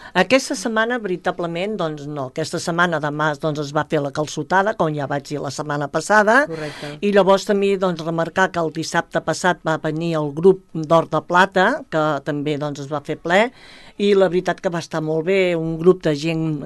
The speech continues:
Speaker 1: gran, també, i, bueno, que van cantar cançons de sempre, eh? I la veritat, molt bé, va estar molt bé.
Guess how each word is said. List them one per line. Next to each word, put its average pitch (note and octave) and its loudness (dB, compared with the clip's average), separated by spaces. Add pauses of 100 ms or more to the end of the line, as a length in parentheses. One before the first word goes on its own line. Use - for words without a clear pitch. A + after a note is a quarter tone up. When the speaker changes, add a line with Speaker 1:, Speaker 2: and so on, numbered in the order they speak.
Speaker 1:
gran, G3 4
també, F3 0 (220)
i, F3+ -2 (140)
bueno, D#3 -4
que F#3+ -2
van D3 -6
cantar D#3 -2
cançons F3 -4
de F3 -6
sempre, D3 -10 (360)
eh? F3 -4
I D#3 -4
la D#3 -2
veritat, D3+ -6
molt D#3+ -2
bé, C3+ -6
va D3+ -10
estar D3 -12
molt C#3+ -10
bé. C3 -14